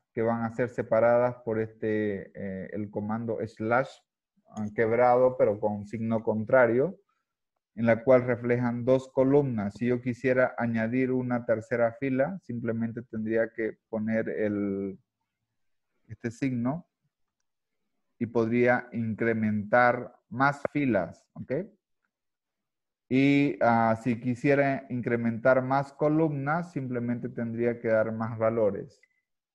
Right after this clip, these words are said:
En otras palabras, tenemos dos columnas y tenemos dos filas.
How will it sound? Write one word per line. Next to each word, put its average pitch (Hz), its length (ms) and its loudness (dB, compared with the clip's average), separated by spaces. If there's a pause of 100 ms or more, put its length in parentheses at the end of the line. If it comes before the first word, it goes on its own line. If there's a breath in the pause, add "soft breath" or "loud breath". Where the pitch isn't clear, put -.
(1500)
En 113 120 -4
otras 123 300 0
palabras, 147 680 4 (180)
tenemos 120 560 -2
dos 135 360 2
columnas 165 1040 0 (200)
y 117 140 -4
tenemos 127 800 -2
dos 127 680 2
filas. 101 440 -2